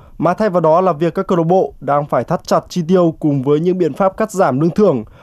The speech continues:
của các cầu thủ để tồn tại trong thời buổi kinh tế khó khăn này. Tám đội bóng tham dự V-League và hạng nhất năm hai nghìn không trăm mười hai với nhiều lý do khác nhau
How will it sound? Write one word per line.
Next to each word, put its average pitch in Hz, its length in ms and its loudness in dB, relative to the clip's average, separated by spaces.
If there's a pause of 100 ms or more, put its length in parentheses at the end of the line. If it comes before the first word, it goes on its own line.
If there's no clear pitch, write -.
(120)
của 165 140 2
các 208 140 0
cầu 208 100 0
thủ 165 260 2
để 127 160 -2
tồn 143 220 0
tại 156 220 0
trong 170 240 0
thời 156 220 0
buổi 143 240 0
kinh 160 220 -4
tế 151 140 0
khó 165 100 -2
khăn 185 180 0
này. 156 340 0 (960)
Tám 214 160 2
đội 262 100 2
bóng 208 200 2
tham 233 160 -2
dự 202 200 0
V-League 220 380 0
và 175 140 -2
hạng 170 220 -4
nhất 220 160 2
năm 208 160 2
hai 196 200 0
nghìn 175 100 0
không 180 80 -2
trăm 190 140 0
mười 170 100 2
hai 180 300 2
với 147 260 0
nhiều 175 280 4
lý 156 140 2
do 185 140 0
khác 214 160 -2
nhau 202 360 4